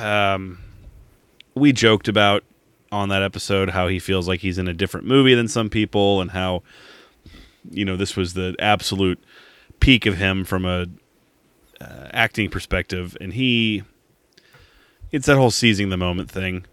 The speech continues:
He's just absolutely going for it in that, and I think it definitely is worthy of recognition. But not to be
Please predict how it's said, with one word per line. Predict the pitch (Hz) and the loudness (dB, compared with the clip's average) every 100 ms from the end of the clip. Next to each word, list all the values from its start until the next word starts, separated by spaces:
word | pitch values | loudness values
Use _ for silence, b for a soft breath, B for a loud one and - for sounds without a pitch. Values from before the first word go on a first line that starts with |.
| _ - | _ -2
He's | 127 120 101 | 4 4 2
just | 98 90 - - | -4 -8 -10 -8
absolutely | 110 107 98 - 98 90 | 0 0 0 -4 -4 -2
going | 82 90 90 | -4 -4 -4
for | - 90 87 | -4 -4 -2
it | 90 - | -2 -6
in | - 90 | -10 -8
that, | 87 87 87 - | -4 -4 -4 -4
and | 90 87 87 | -4 -4 -4
I | |
think | 90 95 85 | -4 -4 -4
it | 87 - 92 | -4 -6 -2
definitely | 95 - 90 | -2 0 -2
is | 85 82 | -2 -4
worthy | 78 90 87 90 | -6 -4 -2 -2
of | 82 | -2
recognition. | 90 - 90 85 - 87 87 B B B B B - | -4 -4 -6 -6 -6 -8 -10 B B B B B 2
But | 165 165 - _ | 4 4 0 _
not | 90 123 147 | -4 -2 -2
to | 151 | -2
be | 139 139 139 143 | 2 4 6 2